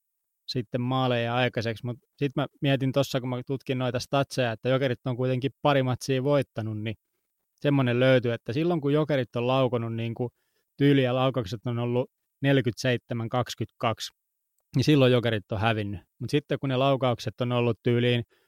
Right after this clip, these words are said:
kolmekymmentäkolme kaksikymmentäseitsemän Jokereille, niin se, ne matsit ne on sitten voittanut. Et joku taika siinä tuntuu olevan, että, että semmonen tasainen matsi sit kuitenkin kääntyy Jokereille, mut sit jostain syystä noi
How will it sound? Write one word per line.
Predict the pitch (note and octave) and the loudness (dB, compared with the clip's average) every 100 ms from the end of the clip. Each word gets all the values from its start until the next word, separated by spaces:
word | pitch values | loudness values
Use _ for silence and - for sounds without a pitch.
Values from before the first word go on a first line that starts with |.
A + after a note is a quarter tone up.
| _ | _
kolmekymmentäkolme | C3 C3 A#2 - C3 B2 A2 | 2 4 2 2 4 4 2
kaksikymmentäseitsemän | A2 G2+ B2 - D#3 C3+ - A2+ G#2 E2+ _ _ _ | -2 -4 -6 0 2 2 0 -8 -8 -10 _ _ _
Jokereille, | A#2+ G#2+ A2+ G#2+ G#2+ G#2+ _ _ _ | -6 -4 -4 -4 -4 -8 _ _ _
niin | B2+ | 0
se, | D3 D#3 F3 | 2 2 2
ne | D#3 | 2
matsit | D#3 C#3 A#2 | 2 2 -2
ne | A#2 | -2
on | A2+ | -4
sitten | A2+ B2+ | -2 0
voittanut. | A#2+ B2 A2 - B2 A2+ _ _ _ _ - | 4 4 2 -6 -12 -14 _ _ _ _ -6
Et | B2 | 2
joku | D3+ D#3 D3+ C#3+ - _ | 2 2 -2 -4 -10 _
taika | D3+ D3 C3 A#2 | 0 0 0 0
siinä | B2+ A#2+ A#2+ | 0 0 -2
tuntuu | B2+ B2+ B2 B2+ | -2 -2 0 2
olevan, | C3 B2 A2 G#2+ | 4 2 0 -4
että, | G#2 - A#2 A#2 | -8 -8 -8 -6
että | B2 - - G#2+ | -8 -8 -8 -6
semmonen | A#2 B2 A#2+ A#2 | -4 -2 -2 2
tasainen | D3 D3 C#3+ C3 | 2 4 2 2
matsi | A#2 A#2 - A#2+ | 0 -4 -2 0
sit | B2 - | 0 0
kuitenkin | C3+ C#3 B2 A2+ G#2+ _ _ - | 4 4 4 0 -6 _ _ 0
kääntyy | B2+ A#2+ A2+ A2+ | 2 2 0 0
Jokereille, | A#2 - A2 A2 G#2+ A2 | 0 0 -2 -4 -4 -6
mut | A2+ | -6
sit | - A#2 | -4 0
jostain | C3+ B2+ - A2 | 2 2 -2 -4
syystä | A#2+ G2+ A#2 | -4 -6 -4
noi | A#2 A2+ | -2 -2